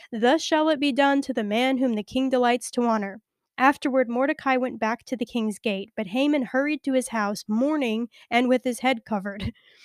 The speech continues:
When Haman told his wife Zeresh and all his friends everything that had happened to him, his wise men and his wife said to him, "If Mordecai, before who-, before whom you have begun to fall, is of Jewish descent, you will not prevail against him,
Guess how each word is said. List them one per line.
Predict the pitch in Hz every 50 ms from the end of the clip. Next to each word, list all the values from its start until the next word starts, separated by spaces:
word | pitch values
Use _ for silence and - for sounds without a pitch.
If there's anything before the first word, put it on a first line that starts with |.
| - - - _ _ _
When | - 254 247
Haman | 226 262 277 302 320 302
told | - 294 294 285
his | 269 262 240
wife | 240 233 220 226 233
Zeresh | - - - 220 214 214 208 214 - -
and | 240 226 -
all | 240 233 254 277
his | 285 -
friends | - - 262 233 220 208 - -
everything | 233 247 240 285 285 - - 302
that | 294 285
had | 277 269 226
happened | 226 240 226 226 - 208 196
to | 214 196
him, | 196 190 202 208
his | 180 240 226 220
wise | 220 208 214 226 247 262 294 302 -
men | 247 240 233 233 233
and | - - 233 247
his | 277 262 -
wife | 208 202 202 202 214 - -
said | - - 254 240 226 -
to | 226
him, | 175 190 185 185 196 208 _ _ _ _ - - -
"If | 247 233 -
Mordecai, | 233 226 262 302 330 330 320 - - 269 262 269
before | 226 233 220 - - 262 269 269 254
who-, | 202 247 247 247 240 214 _ _
before | 226 233 - - 277 311 330 294
whom | 240 240 240 233 233 233
you | 269 277 254 233 247 254
have | 254 226 196
begun | 185 226 190 233 240 269 294 285
to | - 226
fall, | - _ - - 247 226 196 190 185 - - _ _ - - - - - - -
is | - 269 240 -
of | 247 208 190
Jewish | - - 254 269 294 311 - -
descent, | - - 254 233 - - 247 214 202 202 - -
you | 285 240 226 226
will | 233 233
not | 233 233 247 277 - -
prevail | - 285 254 247 277 277 262 247
against | 240 202 - 240 262 269 - - -
him, | - 233 208 196 202 214